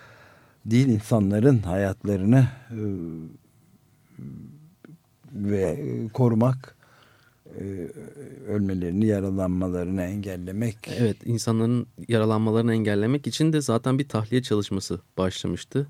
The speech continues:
Speaker 2: New York'ta, örneğin New York City'de. Fakat polis memuru Ralph Tomei bu tahliye çalışmalarının çok zor olduğunu, düzinelerce insanın halen ellerinde kahve bardaklarıyla köpeklerini gezdirip etrafta cep telefonlarıyla görüntüler çektiğinden bahsediliyor.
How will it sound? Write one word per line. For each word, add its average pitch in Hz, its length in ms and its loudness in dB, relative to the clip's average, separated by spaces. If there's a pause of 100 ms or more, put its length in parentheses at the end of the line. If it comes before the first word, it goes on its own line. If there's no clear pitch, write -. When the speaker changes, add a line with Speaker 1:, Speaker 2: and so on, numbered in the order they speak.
(140)
Speaker 2:
New 101 160 2
York'ta, 85 460 -2
örneğin 87 360 -4
New 92 120 0
York 82 140 -6
City'de. 135 380 0 (300)
Fakat - 480 -2
polis 123 280 2
memuru 113 480 4 (100)
Ralph 110 500 0 (140)
Tomei 120 400 4 (420)
bu 139 180 8 (220)
tahliye 120 320 2
çalışmalarının 131 500 4
çok 147 260 2
zor 147 160 4
olduğunu, 143 440 2 (160)
düzinelerce 143 640 6
insanın 135 340 2
halen 143 440 4
ellerinde 127 440 4 (480)
kahve 131 420 4
bardaklarıyla 110 680 4
köpeklerini 131 580 2
gezdirip 123 440 2
etrafta 131 460 0
cep 139 240 2
telefonlarıyla 123 720 2 (440)
görüntüler 131 500 8
çektiğinden 104 580 -2
bahsediliyor. 110 580 -2